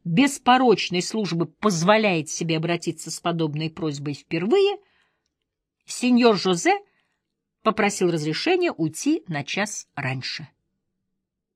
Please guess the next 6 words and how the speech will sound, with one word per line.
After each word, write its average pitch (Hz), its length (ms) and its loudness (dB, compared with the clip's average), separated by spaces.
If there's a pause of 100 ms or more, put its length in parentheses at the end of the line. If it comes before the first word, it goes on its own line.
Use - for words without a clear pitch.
(340)
Согласно 208 560 0
правилам, 233 400 2
регулирующим 196 680 0
сложную 214 440 0
иерархическую 190 760 -4
систему, 160 600 -4